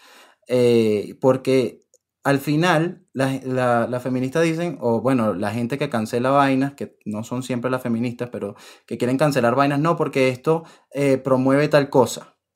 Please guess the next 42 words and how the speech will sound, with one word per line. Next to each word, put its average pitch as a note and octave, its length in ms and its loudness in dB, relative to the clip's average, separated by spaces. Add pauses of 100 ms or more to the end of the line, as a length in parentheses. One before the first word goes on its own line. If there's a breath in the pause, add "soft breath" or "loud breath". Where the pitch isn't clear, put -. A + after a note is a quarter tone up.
(160)
esto C3+ 280 -4
promueve C3+ 320 0
tal C3+ 180 0
cosa", A#2 320 -2
y C#3 80 -2
al C3+ 120 2
final C#3+ 280 0
es F3 80 -2
como G3 200 0
que C#3 100 -2
te C3+ 80 0
están B2+ 220 -2
diciendo, D#3 540 0 (260 loud breath)
"Tú C#3 120 2
eres D3 140 2
muy F3 180 2
bruto D#3 320 2
y D3+ 40 0
no C3 140 2
vas B2+ 160 2
a D#3+ 40 0
entender C#3+ 400 0
y C#3 80 2
no A#2+ 120 0
vas B2 120 2
a C#3+ 60 -2
saber B2 260 0
consumir C3+ 560 -2
este C#3 300 -2
contenido E3 520 -2
porque C3+ 280 -2
vas A2 200 2
a, D3+ 340 -2 (160)
a C3+ 80 0
empezar A#2+ 380 0
a A#2+ 60 2
hacer C3+ 260 0
esto C3 360 0
que B2+ 80 -6
están A2 200 -8
haciendo A2+ 300 -4
aquí". D#3 300 -4